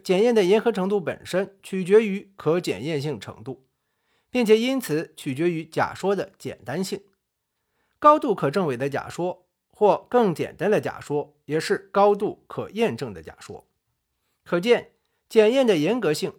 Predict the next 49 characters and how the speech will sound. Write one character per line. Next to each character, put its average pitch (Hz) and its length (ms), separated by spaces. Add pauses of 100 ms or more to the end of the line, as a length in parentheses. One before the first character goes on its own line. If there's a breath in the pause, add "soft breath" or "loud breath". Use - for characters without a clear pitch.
取 196 200
决 226 240
于 208 140
可 156 300
证 185 180
伪 127 140
性 160 160
的 117 100
程 107 260
度。 175 240 (500)
一 175 140
个 226 120
理 202 120
论 214 160
的 202 120
可 185 120
证 196 160
伪 143 140
性 156 180
越 160 140
高， 190 420 (200)
它 170 200
所 160 160
能 156 220
经 226 220
受 214 160
的 139 100
检 117 260
验 135 140
的 120 80
严 120 240
格 143 140
性 131 240 (160)
也 107 200
就 117 200
越 113 120
高。 127 360 (580)
那 175 160
么， 135 320 (240)
什 143 180
么 208 140
是 233 140
检 131 200
验 151 140
的 135 80
严 120 220
格 175 120
性 160 240
呢？ 131 180